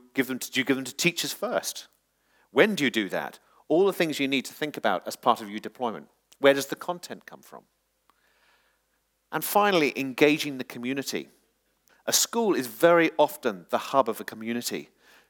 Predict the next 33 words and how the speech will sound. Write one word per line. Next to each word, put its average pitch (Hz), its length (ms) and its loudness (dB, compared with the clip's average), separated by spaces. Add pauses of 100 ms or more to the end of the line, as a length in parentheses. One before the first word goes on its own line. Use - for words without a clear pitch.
(600)
And 147 120 0
therefore, 175 640 4
it's 165 220 2
a 156 60 -2
community 165 880 -2 (760)
that 123 220 0
owns 139 480 2 (200)
the 123 60 -2
change 139 380 0
that 110 80 -12
is 107 80 -8
taking 127 260 0
place. 120 240 2
It's - 80 -10
the 151 60 -8
community 165 640 0
that 123 160 0
has 123 180 0
involvement. 120 540 -2 (240)
So - 180 2
make 185 320 2
sure 165 260 0
that 151 120 -4
you 147 120 -2
engage 151 440 0
with 143 140 -6
them. 80 260 -4 (680)
We 175 140 -2
see 185 220 2
huge 202 400 -4
levels 135 320 4
of 135 100 -4
success - 720 2